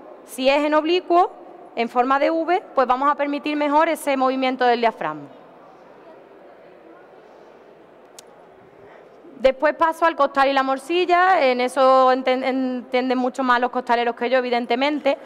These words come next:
El costal, por lo que yo he leído, mm, el mejor es de tipo arpillera, tipo saco, revestido en tela para que sea más cómodo. Y en cuanto a la morcilla, pues, mm, resaltar que no debe ser ni muy ancha ni muy estrecha.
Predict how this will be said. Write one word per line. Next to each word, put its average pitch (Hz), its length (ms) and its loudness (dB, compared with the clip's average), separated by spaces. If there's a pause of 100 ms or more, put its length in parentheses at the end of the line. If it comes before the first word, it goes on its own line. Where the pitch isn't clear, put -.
(400)
El 254 260 2
costal, 254 360 0
por 294 120 0
lo 277 120 0
que 262 120 0
yo 254 80 2
he 262 60 2
leído, 285 480 0 (100)
mm, 269 640 -4
el 254 520 2
mejor 247 300 0
es 247 80 -2
de 262 100 0
tipo 247 200 -2
arpillera, 262 480 0
tipo 247 240 -8
saco, 311 380 0
revestido 233 540 -2
en 226 160 -2
tela 269 320 0
para 269 160 0
que 214 80 -10
sea 214 120 -2
más 214 140 0
cómodo. 311 520 0 (360)
Y 294 80 -2
en 320 80 2
cuanto 330 240 0
a 330 40 4
la 339 80 4
morcilla, 339 600 0 (560)
pues, 247 300 2 (120)
mm, 226 540 -6
resaltar 240 560 0
que 254 120 -2
no 262 100 0
debe 302 180 2
ser 320 220 0
ni 233 140 -2
muy 247 220 0
ancha 339 500 0
ni 277 120 -2
muy 254 140 0
estrecha. 202 520 -6